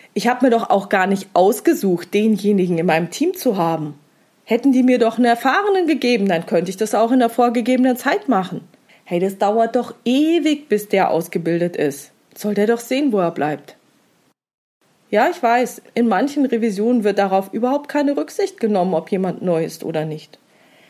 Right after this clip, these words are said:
Es wird so getan, als stünde diese Prüferkapazität des neuen Revisors vollständig zur Verfügung. Das tut sie aber nicht. Auch nicht, wenn jemand alle relevanten Revisionsseminare durchlaufen hat.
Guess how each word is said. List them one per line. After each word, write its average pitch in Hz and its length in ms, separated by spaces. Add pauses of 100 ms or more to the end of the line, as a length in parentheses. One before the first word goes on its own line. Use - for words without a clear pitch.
(300)
Es 190 160
wird 240 160
so 262 100
getan, 233 440
als - 200
stünde 220 360
diese 185 260
Prüferkapazität 208 1300
des 185 160
neuen 196 260
Revisors 196 680
vollständig 202 880
zur 190 160
Verfügung. 202 560 (460)
Das 269 140
tut 381 200
sie 302 120
aber 196 200
nicht. 170 340 (680)
Auch 302 360
nicht, 247 400
wenn 240 140
jemand 220 420
alle 240 300
relevanten 226 600
Revisionsseminare 214 1300
durchlaufen 160 580
hat. 170 280